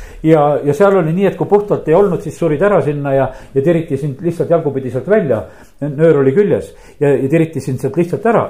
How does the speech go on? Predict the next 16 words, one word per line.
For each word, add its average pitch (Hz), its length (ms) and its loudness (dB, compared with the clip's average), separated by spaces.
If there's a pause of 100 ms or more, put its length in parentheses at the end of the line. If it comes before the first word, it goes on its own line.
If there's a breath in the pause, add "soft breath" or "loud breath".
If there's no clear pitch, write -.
ja 127 80 -2
see 160 80 0
ei 160 80 4
olnud 151 160 -4
mitte 180 180 -4
mingisugune 160 480 -4
naljaasi, 123 400 0
kui 110 140 -10
ta 107 80 -8
sinna 110 180 -4
läks. - 300 -8 (640 soft breath)
Aga 147 160 4
nüüd 220 140 2
on 190 100 -2
neid 180 160 -4
mu-, 190 100 -8